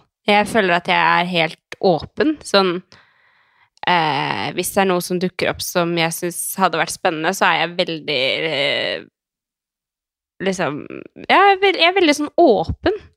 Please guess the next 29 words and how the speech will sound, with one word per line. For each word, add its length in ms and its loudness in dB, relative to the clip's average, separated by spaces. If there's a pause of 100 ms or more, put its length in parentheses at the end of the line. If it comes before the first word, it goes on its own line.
(140)
Eh, 160 6
det 100 6
er 100 2
veldig 240 2
deilig 320 4
å 60 4
være 260 4
sånn 160 -6
som 160 -2
jeg 80 2
er 80 -2
nå. 120 4 (640)
Eh, 560 4
og 120 2
jeg 180 2
føler 500 2
meg 180 2
ikke 120 -12
stresset 720 -2
på 80 -4
noen 180 0
måte. 280 0
Jeg 100 2
føler 540 0
at, 300 -8 (1800)
ja, 160 4 (1120)
det 80 0
er 60 4
veldig, 320 6